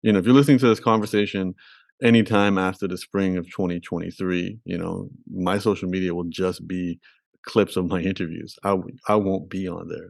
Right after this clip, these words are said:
I, I will have taken social media off my phone, and I will have hired somebody to post clips of all my podcast interviews endlessly. And that'll be my only existence in this space.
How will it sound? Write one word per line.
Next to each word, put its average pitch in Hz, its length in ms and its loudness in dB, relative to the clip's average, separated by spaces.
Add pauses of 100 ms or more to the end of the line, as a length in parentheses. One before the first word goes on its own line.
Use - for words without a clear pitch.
I, 90 200 -10
I 92 40 -2
will 95 180 0
have 82 120 -4
taken 87 280 -8
social 90 260 -8
media 85 220 -8
off 87 240 -10
my 87 100 -10 (100)
phone, 90 300 -10 (460)
and 85 100 -2
I 85 60 -2
will 90 140 0
have 85 120 -4
hired 87 260 -4
somebody 87 500 -8 (220)
to 90 60 -6
post 90 340 -2
clips - 280 -2
of 85 80 -8
all 85 140 -4
my 85 220 -6
podcast 87 540 -4
interviews 85 400 -8
endlessly. 90 560 -8 (360)
And 85 120 -4
that'll 95 240 2
be 92 140 -4
my 87 180 -4
only 87 340 -4
existence 87 540 -10
in 90 140 -8
this 87 160 -10
space. 87 420 -8